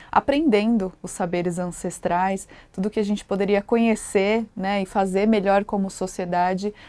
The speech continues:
a partir da experiência <coughs> dessas anciãs, e nós estamos perdendo essa oportunidade enquanto anci-, é, sociedade. É, e a liderança das mulheres indígenas, ela é muito importante nos territórios, tem crescido cada vez mais,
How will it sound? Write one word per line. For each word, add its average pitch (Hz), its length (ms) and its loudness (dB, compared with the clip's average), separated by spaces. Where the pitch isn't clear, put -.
a - 80 0
partir 190 280 0
da 196 100 0
experiência 190 720 -2
<coughs> - 220 0
dessas 180 320 -2
anciãs, 208 460 -2
e 233 40 2
nós 214 160 2
estamos 208 360 -2
perdendo 202 300 -2
essa 202 120 -6
oportunidade 190 720 -2
enquanto 185 380 -2
anci-, - 360 -8
é, 170 240 0
sociedade. 185 920 0
É, 175 380 2
e 233 120 4
a 285 60 8
liderança 233 540 4
das 190 160 0
mulheres 180 420 -2
indígenas, 190 680 -2
ela 202 100 6
é 214 60 4
muito 214 200 0
importante 208 800 0
nos 180 160 -4
territórios, 196 720 0
tem 202 200 2
crescido 190 720 -2
cada 185 260 2
vez 175 240 -2
mais, 185 320 -2